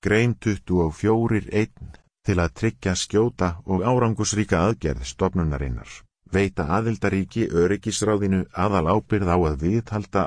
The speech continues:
alþjóðlegum friði og öryggi og samþykkja að, við að framkvæma skyldur sem tengjast þessari ábyrgð,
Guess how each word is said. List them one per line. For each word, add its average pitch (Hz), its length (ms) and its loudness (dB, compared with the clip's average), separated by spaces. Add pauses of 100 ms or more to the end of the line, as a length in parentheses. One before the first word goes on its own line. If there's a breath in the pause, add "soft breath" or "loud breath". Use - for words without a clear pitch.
alþjóðlegum 80 680 -2
friði 107 400 0
og 90 280 0
öryggi 98 460 -2 (140)
og 95 200 -2
samþykkja 120 760 0
að, 107 120 -8 (260)
við 92 160 2
að 82 160 -2
framkvæma 113 640 0
skyldur 117 520 -2
sem 104 180 -2
tengjast 123 580 0
þessari 98 380 0
ábyrgð, 98 640 -2